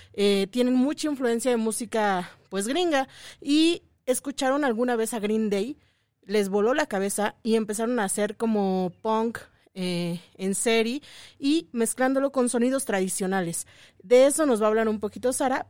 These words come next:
pero también, verán que está muy nutrido el programa, <laughs> este, vamos a hablar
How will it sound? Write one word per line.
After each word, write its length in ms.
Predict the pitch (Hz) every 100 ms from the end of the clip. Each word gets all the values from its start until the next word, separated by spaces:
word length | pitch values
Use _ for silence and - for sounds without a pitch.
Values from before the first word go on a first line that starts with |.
| -
pero 480 | 415 392 349 277 415 554 _ _ _ -
también, 720 | 214 208 220 262 220 202 311 - _ _ -
verán 300 | 185 214 277
que 80 | 226
está 140 | 214
muy 160 | 214 190
nutrido 320 | 170 208 196
el 60 |
programa, 440 | - 202 196 165 233 -
<laughs> 160 | - -
este, 720 | 220 - 277 233 - 226 220
vamos 360 | 254 269 277 262
a 40 |
hablar 320 | 208 214 240